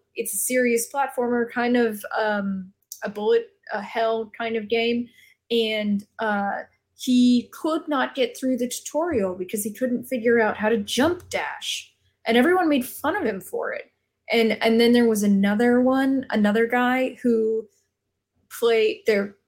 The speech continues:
they remastered a couple of the, the, they remade, not remastered, actually, a couple of the Resident Evil games. And one of them, there's two different ways of playing the game. You pick,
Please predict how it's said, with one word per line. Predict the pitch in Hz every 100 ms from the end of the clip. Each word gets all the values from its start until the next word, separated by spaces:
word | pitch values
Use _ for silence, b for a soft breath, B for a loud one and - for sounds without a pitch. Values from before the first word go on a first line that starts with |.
| _ -
they | 233 214
remastered | 254 330 294 240 240 - 214 202
a |
couple | - 208 196
of | 190
the, | 185 180 175 _ -
the, | 202 185 180 -
they | 208 247
remade, | 214 240 233 208 202 185 190
not | 208 -
remastered, | 190 - 170 - - -
actually, | 180 - - - B B B -
a | 208
couple | 233 220 220
of | 208
the | 190
Resident | 190 190 185
Evil | 180 185 233
games. | 247 262 277 - - B B
And | 196 196
one | 214 285 285
of | 220 196
them, | 180 180 190 202 _ _ _ -
there's | 214 196 - -
two | - 294
different | 262 262 220 208
ways | 202 208 202 196
of | -
playing | - 220 202 196
the | 190
game. | 202 196
You | 190 196
pick, | - 262 -